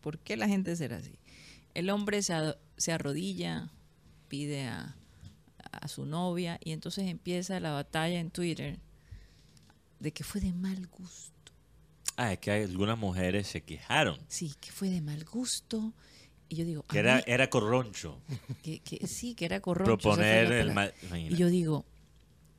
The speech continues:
Speaker 1: bueno, eh, eh, uno podría decir lo mismo a las personas que viajan a Francia,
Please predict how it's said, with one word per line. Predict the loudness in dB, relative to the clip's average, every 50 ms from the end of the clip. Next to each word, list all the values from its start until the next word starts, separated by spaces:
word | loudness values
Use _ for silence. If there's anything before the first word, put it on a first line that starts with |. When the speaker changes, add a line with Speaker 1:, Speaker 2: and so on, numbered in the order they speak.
| _ -20 -20 -20 -20 _ -20 -20 -20 -20 -20 -20 -16 -6
Speaker 1:
bueno, | -4 -2 -2 -2 -6 -10 -18 -20 _ -20 _ -20 -20 -20 -20 -20 -20 -14 -14 -14 -14 -14 -20 -20 -20 -20 -20 -20 -20 -20 -20 -20 -20 -20 -20 -20 -20 -20 -20 -20 -20 -20 -20 -20 -20 -20 -14 -8
eh, | -6 -6 -6 -4
eh, | -6 -8 -8 -8
uno | -8 -6 -6 -6 -6
podría | -4 -4 -2 -2 -2
decir | -2 -2 -2 -2 -4 -4 -4
lo | -6 -6
mismo | -4 -4 -6 -6 -6 -6 -8 -8 -10 -12 -14 -20 -20 -20 -20 -20 -20 -20 -20 -20 -20 -20 -20 -20 -8 -8 -8 -6 -4
a | -4
las | -4 -4
personas | -4 -4 -6 -4 -4 -4 -4 -4 -4
que | -4 -6 -4
viajan | -2 -2 -2 -2 -4 -4 -6 -6 -10 -12 -20 -20 -20 -20 -20 -20 -20 -20 -20 -20 -20 -20 -20 -20 -20 _ -20 -20 -20 -20 -20 -20 -20 -16
a | -12 -12 -12
Francia, | -6 -4 0 2 2 2 2 2 0 0 -2 -4 -6 -6 -8 -10 -10 -10